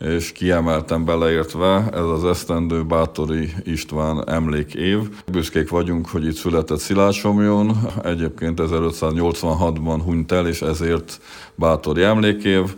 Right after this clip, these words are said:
és hát amiről beszélnénk, az a Báthor István által alapított egyetem alapítás, majd a további egyetem alapítások, és hát egy kis keresztmetszetet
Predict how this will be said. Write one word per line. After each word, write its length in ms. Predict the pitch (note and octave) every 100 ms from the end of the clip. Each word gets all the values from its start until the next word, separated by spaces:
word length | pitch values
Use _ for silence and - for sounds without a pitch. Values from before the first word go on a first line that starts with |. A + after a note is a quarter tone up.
| -
és 280 | D#2 G#2+ G#2+
hát 180 | - G2+
amiről 380 | F2 F2 F2 F2+
beszélnénk, 760 | F2 F2 F2+ F2 E2+ E2+ E2
az 280 | F2 E2+ - F2 F2 G2
a 320 | D#2+ E2+ E2+
Báthor 340 | E2 D2 - D#2+
István 280 | D2+ D2+ D2+
által 460 | D#2 D#2+ D#2+ D#2+ - -
alapított 840 | D#2 D#2+ D2+ D#2 - D#2+ - - C#2+ D#2+
egyetem 400 | D#2+ D2+ D2+ D#2+
alapítás, 720 | G2+ G#2 G#2 F#2+ G2 F2+ -
majd 220 | E2+ E2
a 80 | D2+
további 440 | G#2 G#2+ F#2+ F#2
egyetem 420 | F#2 F#2 - F#2
alapítások, 800 | F#2 F#2 F#2 F#2 G2 F#2 - F#2
és 200 | F#2+ F#2
hát 200 | - F2
egy 300 | F#2 F#2 G2 -
kis 200 | - -
keresztmetszetet 1000 | F2 E2 D#2 E2+ E2 E2+ D#2+ E2+ D#2+